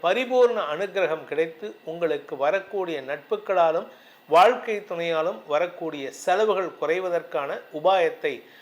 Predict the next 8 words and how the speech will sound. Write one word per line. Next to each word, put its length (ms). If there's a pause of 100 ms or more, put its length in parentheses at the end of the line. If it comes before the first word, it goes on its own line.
(120)
அந்த 280
அஞ்சனை 500
மைந்தன் 460
ஏற்படுத்தி 520
கொடுத்து 500 (240)
மன 340
நிறைவை 560
ஏற்படுத்துவார். 540